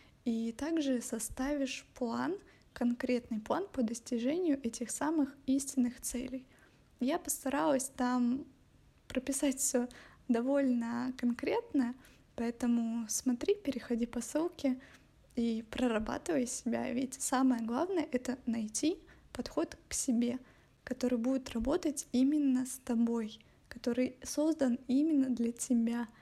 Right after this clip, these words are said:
Потому что не всё, что существует и работает для других людей, подходит именно тебе, и важно об этом помнить.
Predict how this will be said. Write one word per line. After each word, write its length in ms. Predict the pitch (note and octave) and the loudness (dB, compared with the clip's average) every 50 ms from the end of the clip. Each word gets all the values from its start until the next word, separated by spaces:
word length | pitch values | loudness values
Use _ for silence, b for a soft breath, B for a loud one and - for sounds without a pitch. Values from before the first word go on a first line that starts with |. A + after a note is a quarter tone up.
| B B B B B B B - | B B B B B B B -4
Потому 360 | - A3 - C4 C#4+ D#4+ E4 | -2 0 2 4 4 2 2
что 380 | - - - - C#4 C4+ C4+ - - - | -2 -4 -4 -2 -2 -2 -2 -4 -6 -10
не 400 | B3+ C4+ A#3 A#3+ B3 C4 C4 C4 | -8 -2 0 2 4 4 4 2
всё, 480 | B3+ B3+ - - - - C4 C#4+ D4 C#4 | 2 -2 -2 -2 0 2 2 2 2 0
что 640 | B3+ - - - - - A#3+ A#3 A#3 A#3+ A#3+ A#3+ B3 - | -2 -4 -8 -10 -6 -4 -2 -2 0 0 -2 -2 -2 -4
существует 920 | - - - B3+ - - - B3+ - - - C4+ C4+ C#4 C#4 C4 C4+ - | -6 -4 -4 -4 -4 -2 -4 -4 -6 -4 -2 0 2 2 2 0 -2 -4
и 20 | A3+ | -6
работает 540 | A#3+ A3 A3 B3 B3+ B3+ B3+ B3+ A#3+ A3 G#3 | -6 -4 0 0 0 0 0 -2 -4 -4 -2
для 160 | A#3 A#3+ A#3+ | -2 -2 -2
других 520 | A3+ - - - A#3+ B3 E4 E4+ - - | -2 -4 -4 -2 0 0 0 0 0 0
людей, 340 | D#4+ C4 A#3 B3 B3+ A#3+ - B B B B B B B B B - | 0 0 2 0 -2 -4 -6 B B B B B B B B B -4
подходит 580 | - G3+ G3 - - - D#4+ - D4 C4+ C#4 - | -2 -2 -2 -2 0 0 0 2 0 0 0 2
именно 300 | C4 C#4 C4+ B3+ A#3+ A3+ | 2 4 4 4 2 0
тебе, 440 | - - B3+ A3+ A#3 A#3 C4 C4 - - | -2 -4 -4 -2 -2 -2 -2 -4 -4 -4
и 180 | A#3 A3+ A#3 | -4 -2 -2
важно 380 | A3 A#3 C#4+ D#4+ D#4 - B3 A3 | -2 -2 -4 -4 -2 -2 -2 0
об 120 | A#3 A3+ | 2 2
этом 260 | B3+ C4 - A#3+ A3 | 2 2 2 -2 -2
помнить. 640 | G#3+ - - - A#3+ A3+ A3+ A3 A3+ A3 - - - | -2 -2 -2 0 0 0 0 -2 -4 -6 -10 -14 -16